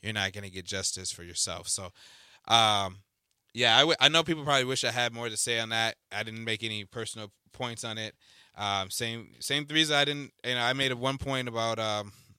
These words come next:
um, <laughs> you know, Kathy Griffith holding the Trump head, you know, like, I'm not gonna get, I'm not gonna get out, I'm not gonna flow with everybody. I'm not gonna get outraged about every, everything and be outraged. There's one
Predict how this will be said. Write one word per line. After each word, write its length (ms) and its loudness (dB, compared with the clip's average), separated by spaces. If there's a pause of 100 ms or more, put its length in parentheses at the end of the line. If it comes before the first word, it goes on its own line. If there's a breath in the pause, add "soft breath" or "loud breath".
(180)
um, 600 -2 (160)
<laughs> 160 -12
you 120 0
know, 280 -8 (440 soft breath)
Kathy 300 -4
Griffith 400 -4
holding 300 -8
the 60 -14
Trump 320 -8
head, 280 -4
you 100 -10
know, 240 -6
like, 240 -8 (500 loud breath)
I'm 120 -2
not 180 0
gonna 220 -6
get, 260 -6
I'm 100 0
not 160 -2
gonna 140 -10
get 140 -2
out, 260 -2 (160)
I'm 60 -12
not 140 -2
gonna 120 -8
flow 240 2
with 140 -2
everybody. 480 -10
I'm 80 -14
not 160 -8
gonna 180 -14
get 140 -8
outraged 480 -8
about 200 -10
every, 240 -6 (160)
everything 680 -8
and 120 -16
be 140 -6
outraged. 440 -8
There's 200 -10
one 340 0